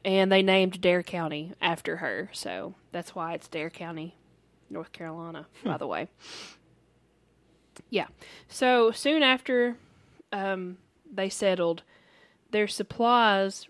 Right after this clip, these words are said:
Speaker 1: ran scarce again, and <laughs> John White was just like, "Oh, well, you guys just stay here. I'm gonna go all the way back to England, just a quick trip, you know,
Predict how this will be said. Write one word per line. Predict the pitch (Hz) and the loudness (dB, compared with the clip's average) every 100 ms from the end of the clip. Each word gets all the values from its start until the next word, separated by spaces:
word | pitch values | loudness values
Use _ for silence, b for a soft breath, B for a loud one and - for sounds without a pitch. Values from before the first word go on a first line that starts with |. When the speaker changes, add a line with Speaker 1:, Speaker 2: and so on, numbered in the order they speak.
| _ | _
Speaker 1:
ran | 190 180 180 | -4 -2 -2
scarce | - - 196 190 - | -6 -2 0 0 -4
again, | 196 208 208 170 165 185 | -4 0 2 2 -2 -8
and | 196 190 | -8 -6
<laughs> | |
John | 196 214 226 | -6 -2 -2
White | 196 208 208 - | 2 2 2 2
was | 196 | -4
just | - 214 - | -4 -6 -2
like, | 190 165 B B B B - | -2 -2 B B B B 4
"Oh, | 330 359 370 330 | 8 10 10 8
well, | 311 | 8
you | 349 392 | 8 8
guys | 311 320 294 | 6 2 2
just | 269 262 | -2 -4
stay | - 233 226 | -2 0 0
here. | 208 175 165 160 165 165 160 - B B - | 0 -2 0 0 2 4 2 0 B B -2
I'm | 247 277 | 2 2
gonna | 269 269 | 4 2
go | 240 226 226 | 4 6 6
all | - 220 247 262 262 247 | 6 8 10 12 10 8
the | 233 | 6
way | 220 214 | 6 4
back | 208 196 175 | 4 0 -2
to | - 202 | -6 -2
England, | 214 196 180 170 170 170 - _ - | 0 2 2 2 0 -4 -12 _ -6
just | 220 - | -4 -4
a | 185 | -6
quick | - 208 - | 0 0 0
trip, | - - 202 170 196 | -6 0 2 0 -2
you | 180 | -4
know, | 170 160 143 156 | -4 -4 -6 -10